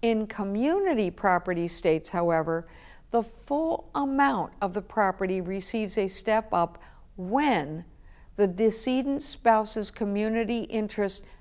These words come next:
passes to the surviving spouse. In addition to I R D,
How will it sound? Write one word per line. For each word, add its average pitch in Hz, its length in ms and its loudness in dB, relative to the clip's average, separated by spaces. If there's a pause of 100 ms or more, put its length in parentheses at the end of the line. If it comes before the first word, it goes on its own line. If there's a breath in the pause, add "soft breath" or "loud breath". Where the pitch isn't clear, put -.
(220 soft breath)
passes 226 880 0 (280 soft breath)
to 208 140 2
the 190 140 -2
surviving 170 720 0
spouse. - 680 -6 (1300 soft breath)
In 262 160 4
addition 294 480 -2
to - 200 0
I 240 180 6
R 233 180 4
D, 196 500 2